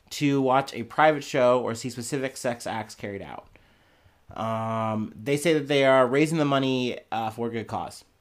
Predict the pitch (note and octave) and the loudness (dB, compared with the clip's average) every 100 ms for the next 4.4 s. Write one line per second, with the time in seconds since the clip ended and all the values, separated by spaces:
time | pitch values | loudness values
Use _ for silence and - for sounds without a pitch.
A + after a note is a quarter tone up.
0 | - F#3+ F3+ F3+ F3 D#3+ E3 C3+ B2 A#2 | 2 2 4 0 -2 0 2 2 -2 -2
1 | G#2+ F#2+ F2+ F#2 E2 C3+ C#3 D3 D3+ D#3 | -2 -2 -8 -8 -6 -4 -4 -4 -8 -4
2 | A#2 - D3 D#3 C3+ E2 - _ _ _ | -4 -4 -6 -4 -4 -6 -10 _ _ _
3 | _ _ _ _ _ - C3+ C3+ C#3 C#3 | _ _ _ _ _ 0 2 6 6 6
4 | C#3+ C#3 C#3+ | 4 2 -4